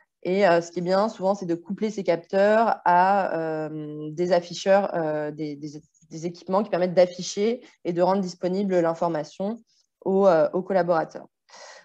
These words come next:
Euh, on retrouve aussi des appareils d'éclairage circadien, circadien, pardon, dans les lieux qui vont être les moins exposés à la lumière naturelle. Et enfin, du mobilier ergonomique qui va pouvoir s'adapter à différentes postures.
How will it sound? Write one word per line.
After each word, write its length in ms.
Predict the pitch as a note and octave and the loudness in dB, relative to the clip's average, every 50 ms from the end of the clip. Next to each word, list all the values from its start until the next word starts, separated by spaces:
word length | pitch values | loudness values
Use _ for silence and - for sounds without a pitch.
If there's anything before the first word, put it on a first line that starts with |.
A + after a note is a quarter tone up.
| _ _ _ | _ _ _
Euh, 340 | F3 F3 E3 D#3+ D#3+ D#3 D#3 D3+ D#3 D3+ - | -4 -2 -2 0 0 -2 -2 -2 -4 -2 -2
on 100 | - F#3 | -2 0
retrouve 340 | F3 F#3 F#3 F#3 - G#3 G3+ | 0 0 -2 -2 -4 -2 -2
aussi 260 | F#3 F#3 F#3 - G3 | -2 -2 -4 -8 -6
des 160 | F#3+ F3+ E3+ | -4 2 2
appareils 240 | F3 F3 G3 F#3 F#3 | 2 4 4 2 2
d'éclairage 320 | F#3 F3 F3 F#3+ F3 F3 F3 | 2 0 0 0 0 0 -2
circadien, 720 | - - - - G3+ - - F3+ F3 F3+ F3+ F#3 F#3+ - | -4 -10 -10 -12 -12 -2 0 2 2 2 2 -2 -2 -4
circadien, 580 | - - - - G3 - F#3+ F3 E3 F3+ G3 A3 | -8 -18 -16 -16 -4 0 0 0 0 0 -4 -2
pardon, 380 | G#3+ F#3+ E3+ F3 G3 A#3 C4 - _ _ _ _ | -2 -2 -2 -2 -4 -4 -6 -10 _ _ _ _
dans 60 | - F3 | -2 0
les 100 | F3 F3+ | 0 0
lieux 140 | F#3 G3 | 0 -2
qui 120 | F#3+ - F#3 | -4 -4 -4
vont 60 | F3+ | -4
être 160 | F3 E3+ F3 | -4 -2 -4
les 80 | F3 E3 | -6 -4
moins 180 | E3 E3+ F3 E3+ | -4 -4 -4 -4
exposés 520 | F3 E3+ E3+ _ _ F3+ F3 E3+ F3+ F3 - | -6 -10 -12 _ _ -8 -6 -6 -6 -6 -4
à 80 | D#3 E3 | -2 -2
la 100 | E3 D#3 | -2 -2
lumière 240 | D#3+ D#3+ D#3+ D#3+ D#3+ | -2 -4 -6 -6 -4
naturelle. 640 | D#3 D3+ D3+ - - D#3 D#3 D#3 F3 G#3+ B3 A#3 - _ - - - - - - _ _ _ _ | -4 -6 -8 -8 -12 -8 -4 0 0 0 0 -2 -8 _ -20 -20 -20 -20 -20 -20 _ _ _ _
Et 120 | F#3+ F#3+ | 0 2
enfin, 640 | F3 E3+ D#3+ - - F#3+ F#3+ G3 G#3 G#3+ A3 A3 A3 | 2 2 0 -2 -2 0 2 2 4 4 4 2 0
du 120 | G3 F3+ | 0 -2
mobilier 400 | F#3 F3+ F3+ F3 F3 G3+ G#3 - - | -4 -4 -4 -4 0 0 0 0 2
ergonomique 600 | - F#3 F3 D#3+ F3+ F3 E3+ D#3+ D#3+ E3+ F#3+ F#3+ | 0 -2 0 0 -2 -2 -2 -2 -4 -4 -6 -4
qui 60 | - | -2
va 100 | F3+ D3+ | -2 -2
pouvoir 240 | D#3+ - F3 F3+ F3 | 0 0 0 0 0
s'adapter 720 | - F#3+ F3 D#3+ D3+ D3 - _ - F#3 G3 G3+ G#3 - - | -2 -2 0 0 -2 -2 -6 _ -6 -2 0 0 0 0 0
à 80 | E3 E3 | -2 -4
différentes 420 | D#3 D#3 - - E3 F3 F3+ F3 | -4 -4 -6 -4 -4 -4 -4 -6
postures. 460 | F3 D#3+ D#3 - _ - - - - | -8 -12 -14 -14 _ -12 -12 -12 -12